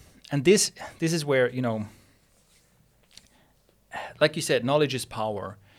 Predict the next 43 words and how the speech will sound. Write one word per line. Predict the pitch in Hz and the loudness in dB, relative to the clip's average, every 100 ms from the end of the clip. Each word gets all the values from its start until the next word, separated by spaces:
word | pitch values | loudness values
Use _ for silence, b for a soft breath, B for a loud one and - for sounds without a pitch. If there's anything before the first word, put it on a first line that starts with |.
| b b - | b b -10
And | 123 | -6
I | |
think | 135 123 - _ _ _ - | -4 -6 -14 _ _ _ -4
in | 135 127 | -2 0
finance | 135 147 147 113 113 127 | 2 2 2 0 -2 -6
is, | 117 | -8
is | 127 | -8
just | 117 - | -8 -6
one | 147 | -4
of | 127 | -4
these | 127 117 | -4 -6
examples | 113 120 120 110 | -4 -4 -4 -8
where | |
developing | 107 120 151 180 165 147 | -6 2 4 4 2 -2
your | 135 120 | 0 -2
mind | 110 123 120 95 175 - - b b b b _ | -2 -4 -6 -6 -8 -10 -18 b b b b _
is | 135 131 120 | -4 -4 0
something | 147 131 131 | -2 -2 -2
that | 123 | -2
really | 127 131 | 0 -2
pays | 123 120 113 | -4 -8 -8
off. | 110 107 - - _ _ - | -8 -12 -16 -20 _ _ -8
So | - 127 120 - - | 2 2 2 -4 -12
developing, | 127 131 151 160 156 107 110 120 b b b b b b _ | 0 4 4 4 0 -4 -4 -8 b b b b b b _
even | 190 208 233 | 2 2 2
just | 170 180 | 0 0
this | 165 - | -2 -2
question, | - 151 160 - 131 | 2 2 2 -4 -6
right? | 104 135 | -6 -6
This | 151 208 | -4 -2
is | 175 | 0
like | 151 | 0
a | 135 | -2
mental | 131 131 127 | -4 -6 -8
tool | 107 - 143 143 | -12 -10 -8 -8
you | 135 | -8
have. | 123 - - - | -10 -14 -16 -16
You, | 131 123 123 120 | -10 -8 -8 -10
you, | 117 107 - | -10 -12 -12
you | 110 | -12
see | - 175 | -8 -6
some | - 160 135 - | -4 -4 -6 0
offer, | 143 151 - 113 156 | 2 2 2 2 2